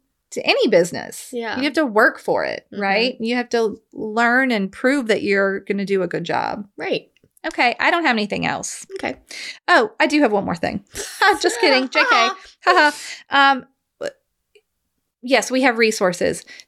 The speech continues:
Speaker 1: No, this was not an episode to, um, promote our resources. However, if you were starting over again, and I've had a lot of people ask this question, we now have the database course and email templates.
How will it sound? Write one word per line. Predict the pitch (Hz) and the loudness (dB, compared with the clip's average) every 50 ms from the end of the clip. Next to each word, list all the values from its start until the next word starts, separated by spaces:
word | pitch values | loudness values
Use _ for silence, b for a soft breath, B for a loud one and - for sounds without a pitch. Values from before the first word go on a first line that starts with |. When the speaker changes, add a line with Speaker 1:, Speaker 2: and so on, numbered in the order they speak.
| _ _ _ | _ _ _
Speaker 1:
No, | - 233 233 247 247 247 | -4 0 2 4 4 4
this | 226 233 220 - | 4 2 2 0
was | 233 226 | -2 0
not | 226 220 220 | 0 2 2
an | 214 208 | 2 2
episode | - - - - 233 - - 233 214 208 202 | 0 0 0 -2 -2 0 4 4 4 4 2
to, | - - 254 233 214 202 196 196 196 190 - - _ | -2 -4 -2 0 0 0 0 0 -2 -2 -4 -4 _
um, | - 202 190 190 | 0 0 0 0
promote | 190 - 233 220 208 214 | -2 -2 0 2 4 4
our | 202 190 190 | 4 4 4
resources. | 214 214 202 - - 196 - 165 - 156 165 | 2 0 0 0 -2 -2 -2 -2 -4 -6 -6
However, | 196 - - - 247 - - 240 226 208 175 135 - - _ _ | -8 -2 0 0 0 2 2 0 0 2 0 0 -2 -2 _ _
if | 233 233 | -4 -2
you | 247 247 254 | -2 -2 -2
were | 269 | -2
starting | 254 - - 262 247 254 269 294 285 - | -2 -2 0 2 2 2 2 0 0 0
over | 254 247 247 226 226 | 0 0 0 0 0
again, | 226 220 208 220 214 185 - - - - - | -2 -2 0 2 2 2 2 0 -2 -6 -4
and | - 226 | 0 2
I've | 220 220 220 - | 2 2 0 -2
had | - - 233 233 | -2 -2 0 2
a | 226 226 | 2 2
lot | 226 226 208 202 | 4 4 4 4
of | 214 208 | 4 2
people | 240 226 - 214 | -2 -4 -2 0
ask | 208 214 214 - - | 2 2 0 0 -4
this | 202 - - | -6 -6 -4
question, | - - 226 214 - - 190 196 196 175 B B B B B B B _ - | -2 0 0 0 0 -2 -2 -2 -2 -4 B B B B B B B _ -8
we | 214 247 254 | -4 -4 -2
now | 254 254 247 269 | 0 2 2 2
have | 294 302 302 302 247 | 2 2 0 0 0
the | 262 233 | 0 0
database | 196 196 196 202 226 220 247 277 302 294 - | 2 2 2 2 2 2 2 2 0 0 -4
course | - - 339 330 330 349 359 349 - - - _ _ _ _ _ | -4 0 2 4 4 2 2 -2 -4 -10 -14 _ _ _ _ _
and | - 240 233 220 - | 0 0 2 0 0
email | 247 254 254 247 233 226 | -2 0 2 2 2 2
templates. | 226 - - 285 269 233 190 - - - - - B | 0 -2 -2 -2 0 0 0 0 0 0 -4 -8 B